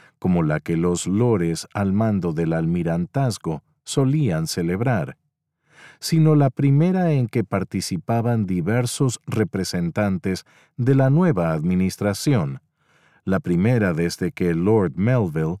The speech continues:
se había marchado, en la que estaban presentes algunos miembros nuevos y de otras juntas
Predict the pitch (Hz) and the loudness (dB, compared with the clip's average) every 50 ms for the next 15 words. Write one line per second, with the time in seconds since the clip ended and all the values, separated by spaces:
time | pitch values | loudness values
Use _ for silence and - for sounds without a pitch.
0 | - _ _ - - 131 113 110 107 101 131 139 120 85 78 76 78 78 80 - | -12 _ _ -6 -2 0 0 0 0 0 0 0 0 0 -2 -2 -2 -4 -6 -6
1 | - 139 131 110 85 69 67 65 - _ _ _ _ _ _ _ _ _ _ _ | -2 0 0 0 0 -4 -6 -10 -12 _ _ _ _ _ _ _ _ _ _ _
2 | _ - 92 90 82 78 76 - 85 80 80 78 76 - - 113 117 110 113 107 | _ -4 -2 0 0 -2 -2 -4 -2 -2 -2 -2 -2 -2 0 0 2 2 0 0
3 | 92 - - 82 78 - - - 110 107 104 95 - 104 101 92 - - _ _ | 0 -2 -4 -4 -4 -2 -2 0 0 0 0 -2 -2 -2 -2 -2 -4 -8 _ _
4 | 107 110 110 117 147 180 185 170 135 95 92 98 101 104 104 101 98 87 87 85 | -2 -2 0 0 0 2 2 0 0 0 0 0 0 0 0 0 0 0 -2 -2
5 | 80 - - 92 101 107 98 90 78 73 76 76 - - _ _ - _ _ _ | -4 -4 -2 -2 0 0 0 0 -2 -2 -4 -6 -8 -12 _ _ -20 _ _ _
6 | _ - 135 131 120 120 123 143 170 180 - - 151 139 123 - - - - 185 | _ -2 -2 0 2 2 2 2 0 0 0 0 0 0 -2 -4 -6 -6 -2 0
7 | 180 160 123 101 - - 82 80 - | 0 2 0 0 -2 -4 -6 -6 -8